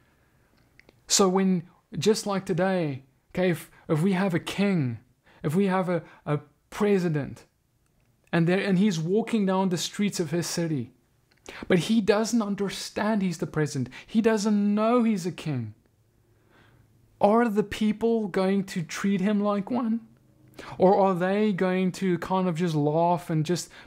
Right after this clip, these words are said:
maybe some of them may even take advantage of him, so, some will make fun of him, because he doesn't himself even know he's a king? Why will they, why would they submit?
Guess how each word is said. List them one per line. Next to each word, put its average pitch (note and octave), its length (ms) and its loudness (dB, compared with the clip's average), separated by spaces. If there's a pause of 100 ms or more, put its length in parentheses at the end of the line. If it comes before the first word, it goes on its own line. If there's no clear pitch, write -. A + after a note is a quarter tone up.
maybe F3 240 2
some F#3+ 220 0
of F3+ 80 0
them F3 140 0
may F3 180 0
even F3+ 200 0
take E3+ 240 -2
advantage E3 560 0
of E3 120 -2
him, E3+ 340 -2 (240)
so, - 280 -4
some F3+ 220 0
will F3 80 2
make E3 220 -2
fun F3 240 -2
of F3 120 -2
him, E3+ 300 -2 (240)
because F#3+ 400 -2 (180)
he A3+ 200 -2
doesn't G#3 320 0
himself F3+ 480 -2
even F3+ 220 -2
know F3+ 160 -2
he's F#3 220 -2
a - 60 -4
king? G#3 380 -4 (720)
Why G3+ 200 2
will A3 200 2
they, G#3 400 -2
why G3 160 0
would A3+ 180 0
they A3+ 140 -2
submit? G3+ 600 -6